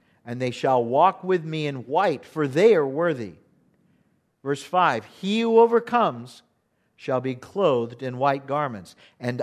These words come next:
I will not blot his name out from the book of life,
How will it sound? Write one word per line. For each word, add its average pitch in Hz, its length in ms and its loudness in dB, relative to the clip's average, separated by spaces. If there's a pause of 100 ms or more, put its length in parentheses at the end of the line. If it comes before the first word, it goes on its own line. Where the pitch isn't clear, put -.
(120)
I 139 420 0
will 120 240 -6
not 127 340 -4
blot 135 420 0
his 208 260 -8
name 202 280 -8
out 117 300 -8
from 123 120 -14
the 117 80 -8
book 127 240 -8
of 127 100 -10
life, 131 340 -2